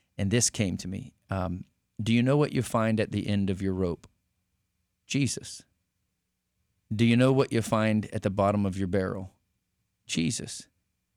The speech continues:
Now, the reality is he was at the top of your barrel and he was at the top of your rope, at the beginning of your rope. He was there the whole time.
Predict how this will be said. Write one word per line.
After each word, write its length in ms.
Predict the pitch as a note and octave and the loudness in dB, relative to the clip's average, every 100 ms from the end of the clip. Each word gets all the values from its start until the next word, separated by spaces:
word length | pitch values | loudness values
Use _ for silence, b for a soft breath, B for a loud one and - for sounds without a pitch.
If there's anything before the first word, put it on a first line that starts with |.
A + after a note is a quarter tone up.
| - | -4
Now, 120 | A#2+ | 0
the 120 | A#2+ | 2
reality 720 | A2+ A#2 C3 C#3 E3 C3 A2 G#2+ | 2 4 4 4 4 4 2 2
is 360 | G2+ A2 - | 0 -2 -6
he 160 | - B2+ | 0 2
was 140 | A#2+ | 2
at 80 | A2 | 0
the 60 | G#2 | -2
top 300 | - B2 - | 0 0 0
of 80 | A#2+ | -2
your 120 | B2 | 0
barrel 480 | A#2+ A2+ A2+ G#2+ B2+ | 2 2 2 0 -2
and 100 | G#2 | -2
he 140 | G2 A#2 | 0 0
was 180 | G#2 G2+ | 0 -2
at 80 | |
the 60 | - | -4
top 320 | - G#2 G2+ | -4 -4 -2
of 60 | F#2+ | -2
your 120 | F#2 | -2
rope, 400 | G#2 G#2+ F#2 - - | 0 0 -2 -8 -12
at 80 | |
the 80 | F#2+ | -6
beginning 380 | G2+ G#2 A#2 F#2+ | -4 0 0 0
of 100 | F2+ | -4
your 100 | F#2 | -6
rope. 160 | F2 - | -6 -2
He 100 | A#2 | 0
was 200 | A2 G#2 | 0 0
there 200 | A#2 C3 | 0 2
the 100 | G#2 | 0
whole 200 | G#2+ G2+ | -2 -4
time. 400 | - G2 F#2 | -6 -6 -6